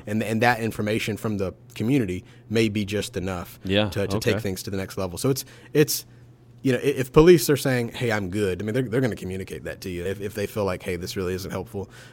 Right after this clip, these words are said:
Speaker 1: But, I mean, otherwise, I, I basically try to pass on information when I have it and let them decide if it's useful
Speaker 2: Yeah,
Speaker 1: or not.
Speaker 2: yeah.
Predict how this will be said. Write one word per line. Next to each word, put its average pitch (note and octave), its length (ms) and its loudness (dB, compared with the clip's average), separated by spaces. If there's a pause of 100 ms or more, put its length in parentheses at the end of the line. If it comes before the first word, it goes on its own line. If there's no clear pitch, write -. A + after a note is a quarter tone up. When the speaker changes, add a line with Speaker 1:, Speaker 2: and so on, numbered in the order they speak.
(140)
Speaker 1:
But, G#2+ 160 2
I G2+ 60 4
mean, G2 100 2
otherwise, G2+ 580 2 (160)
I, A2 280 4
I A#2 260 2
basically G#2+ 540 -4
try G2+ 160 -4
to F#2+ 40 -4
pass G#2+ 300 -4
on G#2 100 -4
information F#2+ 480 -6
when F2+ 80 -8
I F2+ 60 -8
have G2 220 -6
it - 100 -10 (200)
and G2+ 120 -2
let F#2 140 -4
them G2 160 0
decide F2+ 500 -4 (100)
if G2 200 -6
it's F2+ 160 -6
useful F2 240 -4
Speaker 2:
Yeah, F#2 100 4
Speaker 1:
or E2 60 0
not. D#2+ 180 -8 (180)
Speaker 2:
yeah. F2 200 -4